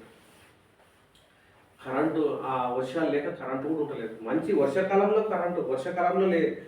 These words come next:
వర్షాకాలంలో వర్షం లేదు. న-, ఎప్పుడు, ఆ,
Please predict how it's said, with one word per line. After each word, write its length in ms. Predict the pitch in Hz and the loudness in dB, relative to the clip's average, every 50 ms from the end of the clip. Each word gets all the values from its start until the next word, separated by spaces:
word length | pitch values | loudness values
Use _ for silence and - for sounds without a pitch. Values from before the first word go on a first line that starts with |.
| - - - - | -18 -14 -6 -2
వర్షాకాలంలో 520 | - - 180 196 190 196 202 220 226 226 214 | 0 2 4 4 4 8 10 10 12 12 12
వర్షం 300 | 208 208 - 220 220 220 | 10 10 8 8 8 8
లేదు. 240 | 202 185 - - - - - - - - - - - _ _ _ _ - | 8 6 6 6 2 -4 -8 -14 -18 -20 -20 -20 -20 _ _ _ _ -12
న-, 380 | 247 247 - - 240 - 480 - - | -10 -8 -4 -2 0 0 0 0 0
ఎప్పుడు, 500 | - - - 415 415 440 440 427 427 427 - - - - - - - | 0 2 6 8 10 12 10 10 8 4 -2 -8 -18 -20 -20 -10 -4
ఆ, 60 | 127 | 0